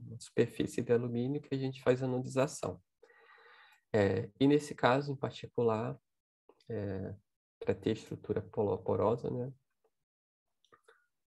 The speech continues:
a gente utiliza, é, alguns processos específicos que, no fim, vai gerar esse tipo de estrutura aqui, em que a gente possui,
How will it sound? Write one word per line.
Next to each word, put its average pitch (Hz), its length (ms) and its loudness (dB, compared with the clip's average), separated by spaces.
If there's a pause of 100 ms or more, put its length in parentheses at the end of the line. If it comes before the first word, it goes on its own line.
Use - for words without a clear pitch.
(120)
a 113 40 -4
gente 107 380 0
utiliza, 101 680 0
é, 101 380 -4
alguns - 240 -4
processos - 800 -6
específicos - 880 -2
que, 127 240 0
no 131 400 -2
fim, 147 400 0
vai 147 380 2 (720)
gerar 120 300 8
esse - 200 2
tipo 127 300 -4
de 127 80 -2
estrutura 120 600 2
aqui, - 420 -2 (760)
em 107 100 0
que 101 120 2
a 95 60 6
gente 104 300 0
possui, - 640 -4